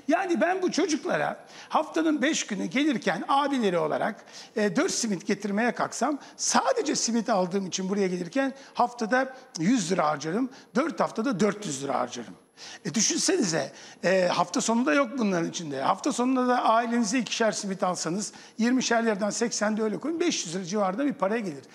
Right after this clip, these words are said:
Neredeyse, e, yanınızdaki arkadaşlarınıza simit getirdiğiniz için maaşınızın yüzde onunu vermiş olursunuz bu hesaba göre.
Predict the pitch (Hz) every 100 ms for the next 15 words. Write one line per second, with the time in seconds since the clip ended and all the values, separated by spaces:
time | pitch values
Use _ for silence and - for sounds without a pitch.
0 | - - - 185 359 440 330 175 - 139
1 | 220 - - - - 196 196 247 294 214
2 | 240 - 226 220 240 226 - 214 220 208
3 | 226 208 - - - - 214 330 339 -
4 | - 185 160 175 147 151 - 294 254 -
5 | - 170 190 202 220 214 185 339 190 160
6 | 262 247 196 240 202 165 165 160 143 139
7 | 147 131 143 143 - 143 - 127 123 110